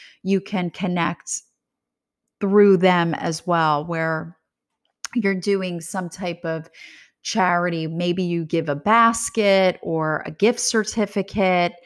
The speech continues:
and it's just your way of saying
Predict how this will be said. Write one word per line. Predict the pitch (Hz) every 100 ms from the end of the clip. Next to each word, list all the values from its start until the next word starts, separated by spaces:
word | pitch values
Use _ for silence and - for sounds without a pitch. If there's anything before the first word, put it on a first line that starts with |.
| - - - _ -
and | 196 185 175 175 175 -
it's | 220 -
just | - 311 - -
your | 233 233
way | 196 185 175 165 160 -
of | 175 156
saying | - 185 180 170